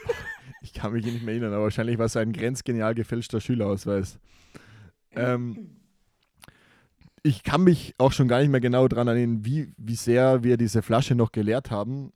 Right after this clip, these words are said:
aber, ähm, ich habe noch rege Erinnerungen, wie ich auf diesen Ball gekommen bin. Es hat sich eh schon irgendwie alles gedreht.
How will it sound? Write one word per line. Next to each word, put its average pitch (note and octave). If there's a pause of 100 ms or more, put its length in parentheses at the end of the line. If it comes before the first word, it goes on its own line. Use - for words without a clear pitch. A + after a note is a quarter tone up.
aber, A2
ähm, G#2 (1160)
ich -
habe C#3
noch B2
rege D3
Erinnerungen, C#3
wie A#2+
ich A#2+
auf -
diesen A#2
Ball A2+
gekommen C#3
bin. C#3
Es A2
hat A#2
sich A#2
eh A2
schon A#2+
irgendwie G#2+
alles G#2
gedreht. G2+